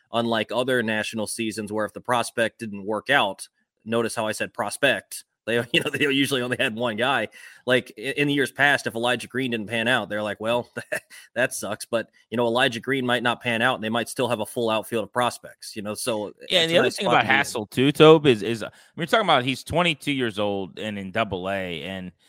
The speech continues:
Speaker 2: e-, even if he doesn't develop into the bat that a lot of people thought he was going to, he's gonna be a useful player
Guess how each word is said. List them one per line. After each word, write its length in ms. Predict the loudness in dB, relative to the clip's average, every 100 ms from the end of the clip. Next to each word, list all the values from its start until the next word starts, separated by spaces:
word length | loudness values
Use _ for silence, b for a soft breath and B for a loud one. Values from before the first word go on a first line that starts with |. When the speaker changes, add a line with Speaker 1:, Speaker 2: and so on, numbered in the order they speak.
| b b -8
Speaker 2:
e-, 100 | -2
even 280 | 0 0 0
if 160 | -2
he 120 | -4 -4
doesn't 480 | 0 0 0 -8 -12 -14
develop 500 | -10 -4 0 0 0
into 180 | -2 -2
the 120 | -6
bat 380 | -2 2 2 0 -4
that 100 | -6
a 60 |
lot 160 | -2 -2
of 60 | -4
people 180 | -8
thought 200 | 0 0
he 60 | 2
was 160 | -2 -4
going 280 | -2 -2
to, 120 | -4 -8
he's 100 | -2
gonna 140 | 0
be 120 | 2
a 20 |
useful 640 | 2 0 -4 -4 -6 -8 -6
player 480 | -4 -4 -4 -10